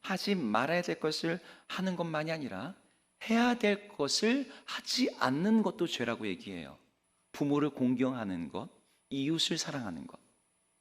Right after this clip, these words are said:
그런데 이런 해야 될 것 중에 사도 바울이 데살로니가 교회에 보내는 편지 중에는 이런 말씀이 있어요. "항상 기뻐하라, 쉬지 말고 기도하라, 범사에 감사하라.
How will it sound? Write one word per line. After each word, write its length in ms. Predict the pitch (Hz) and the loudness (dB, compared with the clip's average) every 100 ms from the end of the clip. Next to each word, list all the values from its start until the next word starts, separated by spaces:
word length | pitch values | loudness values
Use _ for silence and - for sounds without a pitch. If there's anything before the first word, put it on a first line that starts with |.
| _ _ _ | _ _ _
그런데 280 | 202 214 214 | 0 4 2
이런 480 | 160 185 208 220 - | 2 4 4 4 -4
해야 340 | - 247 240 | 2 4 6
될 220 | 233 208 | 4 4
것 140 | 196 185 | 0 -2
중에 540 | 120 123 135 87 - - _ | -2 -2 -2 -4 -10 -20 _
사도 280 | - 208 208 | -6 0 2
바울이 260 | 185 151 156 | 4 2 2
데살로니가 680 | 143 135 170 165 165 156 156 | 2 2 2 0 -2 -2 -4
교회에 380 | - 139 143 143 | -2 0 2 0
보내는 300 | 127 120 117 | 0 0 0
편지 320 | - 139 123 | -2 -6 -4
중에는 480 | 104 101 92 131 98 - - | -2 -2 0 -2 -4 -8 -6
이런 220 | - 123 131 | 0 2 2
말씀이 460 | 107 101 - 95 | 0 0 0 0
있어요. 460 | 87 - 82 78 82 - - _ | -2 -4 -4 -6 -8 -12 -20 _
"항상 560 | 156 160 156 160 156 151 | -2 2 2 0 -2 -2
기뻐하라, 720 | 131 - - 113 82 71 - - - | -4 -4 -6 -4 -4 -8 -16 -20 -10
쉬지 320 | - 170 180 | -6 -4 0
말고 420 | 165 156 156 - | 0 0 -2 0
기도하라, 600 | - 165 160 135 104 82 - - | 2 4 2 0 -4 -6 -10 -10
범사에 720 | - 127 175 196 185 190 185 | 6 6 6 4 6 6 4
감사하라. 840 | 180 143 156 160 - 120 107 151 | 0 -4 0 -2 -2 -4 -4 -4